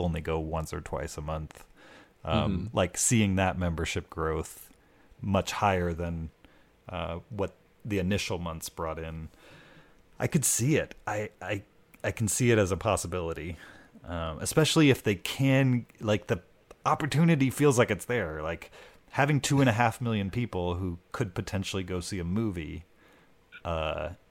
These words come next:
Speaker 1: without much risk to themselves is, like,
Speaker 2: Yeah.
Speaker 1: a lot of power,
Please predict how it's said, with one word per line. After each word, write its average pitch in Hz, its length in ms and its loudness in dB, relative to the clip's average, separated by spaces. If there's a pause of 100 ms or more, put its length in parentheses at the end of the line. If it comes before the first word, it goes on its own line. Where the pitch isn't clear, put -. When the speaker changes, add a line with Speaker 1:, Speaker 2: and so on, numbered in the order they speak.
(160)
Speaker 1:
without 107 580 4
much 107 260 0
risk 101 340 -2
to - 120 -12
themselves 107 760 -2 (520)
is, 104 140 -4
like, 104 200 2
Speaker 2:
Yeah. 110 240 2
Speaker 1:
a 107 60 0
lot 113 520 4
of 87 160 -2
power, 92 640 -2